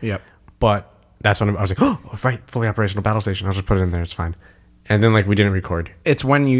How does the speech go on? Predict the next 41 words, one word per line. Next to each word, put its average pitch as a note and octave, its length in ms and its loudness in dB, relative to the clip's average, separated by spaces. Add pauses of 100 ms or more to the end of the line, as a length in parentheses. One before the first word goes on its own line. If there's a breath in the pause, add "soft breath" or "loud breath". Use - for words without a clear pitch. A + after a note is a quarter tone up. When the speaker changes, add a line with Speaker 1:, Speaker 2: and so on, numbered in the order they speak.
Speaker 1:
you B2 160 0
thought B2 320 2
of A2+ 80 2
something G#2+ 540 0
and G#2 120 0
you G#2+ 120 0
equated A2+ 580 2
it - 320 -4
to A#2+ 180 0
a G#2 40 2
full, - 280 -2
the A2+ 160 0
fully G#2 300 0
operational G2 400 0
Speaker 2:
Yes. F#2+ 120 2
Speaker 1:
battle G2 120 -2
station. G#2+ 400 -4 (240)
Speaker 2:
Yes. G#2 380 -10 (480)
Speaker 1:
'Cause C3+ 500 0 (360)
the C#3+ 100 4
full D#3+ 480 2
line B2+ 680 2 (360)
from B2 300 2
Star A#2 340 2
Wars G#2 480 -2
is, G#2 600 -2
"You're A#2 140 0
about A2 220 4
to B2 80 2
experience A2 440 0
the A2+ 80 -6
full G#2+ 200 2
power G#2 280 2
of G2+ 120 -2
a G2 40 -6
fully G#2+ 240 -2
operational G#2 440 -2
battle A2 200 -2
station," B2+ 340 -4
or C3+ 60 0
whatever. C3 360 0